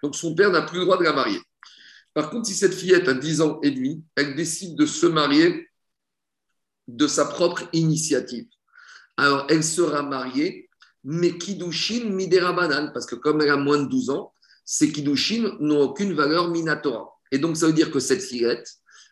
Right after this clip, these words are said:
à l'âge de douze ans, elle aura le droit de faire mioun. Donc, ça, c'est le cas extrême où on a une situation de mioun, midera banane, par un kiddushin banane, alors que le père est vivant. Pourquoi c'est important ? Parce qu'on va arriver tout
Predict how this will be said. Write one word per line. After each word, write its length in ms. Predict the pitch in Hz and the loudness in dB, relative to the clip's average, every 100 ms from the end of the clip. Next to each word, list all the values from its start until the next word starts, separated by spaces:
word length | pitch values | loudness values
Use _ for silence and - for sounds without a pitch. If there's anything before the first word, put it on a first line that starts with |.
| - | -4
à 80 | 135 | 0
l'âge 260 | 143 156 151 | 2 2 2
de 100 | 143 | 0
douze 300 | 123 135 131 | 0 -2 -2
ans, 260 | 190 202 135 | -4 -4 -4
elle 120 | 131 | -2
aura 220 | 131 135 | 0 -2
le 60 | 139 | 0
droit 160 | 165 | 0
de 100 | 170 | 0
faire 240 | 156 175 160 | 0 -2 -2
mioun. 400 | 156 151 120 - _ - _ | -2 -2 -2 -8 _ -20 _
Donc, 160 | 131 131 | -8 -2
ça, 140 | 180 | 0
c'est 140 | 190 175 | 2 4
le 120 | 165 | 4
cas 240 | 160 147 - | 4 2 2
extrême 600 | 127 - - 214 233 220 _ _ _ | -2 -2 0 0 0 -8 _ _ _
où 120 | 160 | 0
on 240 | 175 165 165 | 0 0 0
a 260 | 147 - - | -2 -4 -4
une 100 | 156 | -2
situation 560 | 160 185 170 160 160 143 | -2 -2 0 0 0 -2
de 100 | 131 | -2
mioun, 640 | 131 156 170 240 277 196 - _ - _ _ | -4 -4 0 0 0 -4 -14 _ -20 _ _
midera 500 | 131 147 151 143 123 | -8 -4 2 2 2
banane, 500 | 104 113 170 190 156 - _ | 0 2 2 2 -4 -14 _
par 120 | 113 | -8
un 200 | 117 120 | -4 -4
kiddushin 340 | - 143 127 127 | -4 -4 -2 2
banane, 300 | 120 175 - | 2 2 0
alors 440 | 147 147 202 220 | 2 2 2 0
que 80 | - | 2
le 260 | 165 160 160 | 2 2 0
père 280 | 190 226 - - | -2 -2 -4 -2
est 100 | 175 | -2
vivant. 320 | 143 101 - _ _ _ _ | -2 -10 -14 _ _ _ _
Pourquoi 320 | 151 - 196 | -10 -4 -4
c'est 120 | 190 | -2
important ? 600 | 160 143 139 190 220 196 - _ | -4 -6 -8 -6 -6 -8 -20 _
Parce 160 | 139 143 | -6 -2
qu'on 220 | 165 156 | 2 4
va 80 | 151 | 4
arriver 320 | 156 160 | 4 6
tout 80 | 190 | 6